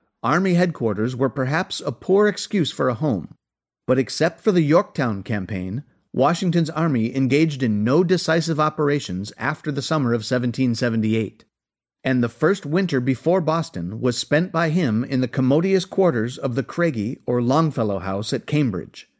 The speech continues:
and the winter of seventeen eighty-one to eighty-two at Philadelphia.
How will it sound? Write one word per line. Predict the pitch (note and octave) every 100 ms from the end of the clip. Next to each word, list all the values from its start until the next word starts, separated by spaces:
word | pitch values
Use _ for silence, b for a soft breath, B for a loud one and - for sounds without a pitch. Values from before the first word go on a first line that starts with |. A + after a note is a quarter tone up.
| _ _ _
and | A#2+ A#2+
the |
winter | A2 D3+ F#3+ D3
of | B2+ B2
seventeen | C#3+ D#3+ D#3+ E3+
eighty-one | E3 D#3 C#3 C#3+ D#3
to | D3+ C3+
eighty-two | D3 C3+ A#2+ F#3 C3+ A2
at | A#2+ -
Philadelphia. | - C3+ B2+ A#2 - C#2+ -